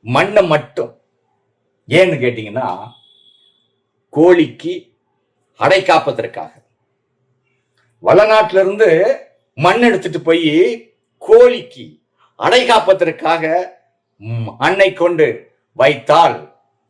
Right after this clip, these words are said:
அங்கு பொரிக்கப்படும் அந்த கோழி குஞ்சுகளுக்கும் வீரம் இருக்குமா. அதே மாதிரி என்னுடைய ஆச்சி, அம்மா பெற்றெடுத்த ஆச்சி, அப்ப எனக்கு அஞ்சு வயசு.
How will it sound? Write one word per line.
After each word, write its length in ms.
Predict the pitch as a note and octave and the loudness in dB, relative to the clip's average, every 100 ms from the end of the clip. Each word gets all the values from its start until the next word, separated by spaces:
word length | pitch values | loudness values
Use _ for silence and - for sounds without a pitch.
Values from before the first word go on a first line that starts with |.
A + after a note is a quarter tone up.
| _ _ _ - | _ _ _ -6
அங்கு 720 | A2+ C3+ C3+ A#2+ A2+ - _ _ _ _ _ _ | -2 -2 -2 -4 -4 -8 _ _ _ _ _ _
பொரிக்கப்படும் 800 | D3+ F3 F#3 F#3 - C#3+ B2 A#2 | 0 0 0 -2 0 -2 -2 -8
அந்த 340 | - C#3 A2+ - | -8 -6 -6 -6
கோழி 300 | D#3 G3 F3+ | -2 0 -2
குஞ்சுகளுக்கும் 920 | A#2+ F#3 G#3 G3 D#3+ C#3 B2 F#3 - | -4 -8 -6 -4 -2 -4 -6 -12 -10
வீரம் 260 | - F#3+ F3 | 0 2 2
இருக்குமா. 340 | A2+ F2+ - _ _ _ _ _ _ _ _ _ _ _ _ _ _ _ _ - | 0 -8 -20 _ _ _ _ _ _ _ _ _ _ _ _ _ _ _ _ -6
அதே 260 | D#3+ B3 | -2 0
மாதிரி 680 | G#3 E3 E3 B2+ A#2 - _ - | 2 0 0 -2 -4 -10 _ -12
என்னுடைய 480 | C#3 F#3 G#3 G3 G3 D#3 A2 - - _ | -2 -2 0 2 4 2 0 -6 -18 _
ஆச்சி, 440 | A2 D#3+ E3+ - A2 - _ _ _ _ - | -2 -2 -2 -12 -14 -18 _ _ _ _ -8
அம்மா 320 | B2 D3+ E3 | -4 0 0
பெற்றெடுத்த 720 | - D3+ - B2+ A#2+ G#2+ - | 0 -8 -8 -14 -14 -16 -6
ஆச்சி, 520 | G#2 A2 - D#3 - - - _ _ _ _ _ _ _ _ _ _ _ _ | -6 -6 -12 -16 -16 -18 -20 _ _ _ _ _ _ _ _ _ _ _ _
அப்ப 280 | D#3 - A3 G3 F3 E3+ E3 D#3+ E3 - - - | -4 0 4 4 4 2 2 0 -4 -16 -18 -10
எனக்கு 260 | F3+ E3+ | -8 -2
அஞ்சு 240 | F3+ F#3 E3+ | -2 -2 -4
வயசு. 400 | E3+ D3+ - | -4 -6 -12